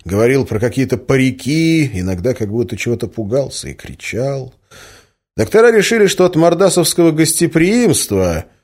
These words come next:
у князя сделалось воспаление в желудке, как-то перешедшее, вероятно, по дороге в голову.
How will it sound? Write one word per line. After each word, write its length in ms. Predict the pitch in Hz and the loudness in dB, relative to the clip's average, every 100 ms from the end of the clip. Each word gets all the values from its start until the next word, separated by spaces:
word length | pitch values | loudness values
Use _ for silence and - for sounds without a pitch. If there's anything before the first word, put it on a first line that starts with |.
| _ - | _ -4
у 100 | 117 | -2
князя 420 | 180 220 190 180 | 2 4 4 4
сделалось 520 | 139 185 185 170 143 | 4 4 4 4 2
воспаление 680 | 160 - 151 175 185 170 170 | 2 2 2 4 4 4 4
в 100 | 127 | 2
желудке, 680 | 127 185 220 185 - - 90 | 2 2 4 2 0 -8 -4
как-то 320 | 117 104 - | -4 -4 -6
перешедшее, 800 | 110 117 110 170 170 - 95 85 | -2 -2 -2 -2 -4 -4 -6 -4
вероятно, 440 | 92 101 98 98 | -2 -2 -2 -4
по 120 | 90 | -6
дороге 560 | 92 101 120 107 98 87 - - - | -6 -2 -2 -2 -4 -6 -14 -20 -14
в 200 | 87 98 | -8 -4
голову. 580 | 95 104 82 67 - | -2 -2 -2 -8 -16